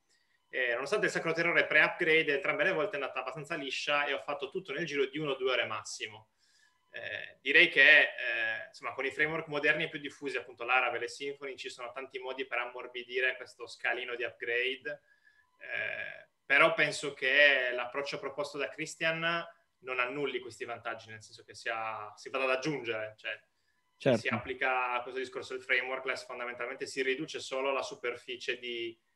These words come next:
Speaker 1: di contatto tra il tuo codice e il framework, e quindi... e sarà comunque più semplice, perché se hai un milione di righe di codice ma solo un cinque per cento di esso tocca il framework, solo quel cinque per cento sarà impattato da un eventuale upgrade,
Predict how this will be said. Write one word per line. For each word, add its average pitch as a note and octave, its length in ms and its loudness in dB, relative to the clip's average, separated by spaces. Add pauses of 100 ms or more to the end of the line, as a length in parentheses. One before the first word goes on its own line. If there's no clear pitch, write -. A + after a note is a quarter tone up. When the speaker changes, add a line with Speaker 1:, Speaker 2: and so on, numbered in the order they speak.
Speaker 1:
di B2+ 160 -12
contatto A#2+ 640 -8
tra A#2+ 160 -8
il A2+ 80 -10
tuo A#2 160 -10
codice A#2+ 440 -8
e - 40 -4
il G2 60 -10
framework, A#2+ 480 -6
e G#2+ 100 -10
quindi... A2 640 -10 (760)
e B2 260 -2
sarà D#3 280 4
comunque E3 380 -2
più D3+ 80 -12
semplice, D3 380 -2
perché B2+ 200 -6
se - 160 2
hai D3+ 80 10
un D3+ 100 2
milione D3 220 0
di D3 60 2
righe C#3+ 160 -2
di C#3 120 -4
codice C3+ 440 -2
ma B2 120 -8
solo C3+ 800 2
un A#2+ 100 -18
cinque C#3 300 -8
per C3+ 140 -8
cento C#3+ 340 -6
di C#3+ 60 -4
esso C3 320 -2
tocca C3+ 200 -10
il D#3 140 -8
framework, B2+ 540 -6
solo B2+ 240 -10
quel A#2+ 120 -10
cinque B2 280 -14
per A#2+ 140 -12
cento A#2+ 300 -12
sarà A#2 220 -10
impattato A#2 480 -14
da A#2 60 -14
un A2+ 80 -12
eventuale A2+ 340 -14
upgrade, A#2 440 -6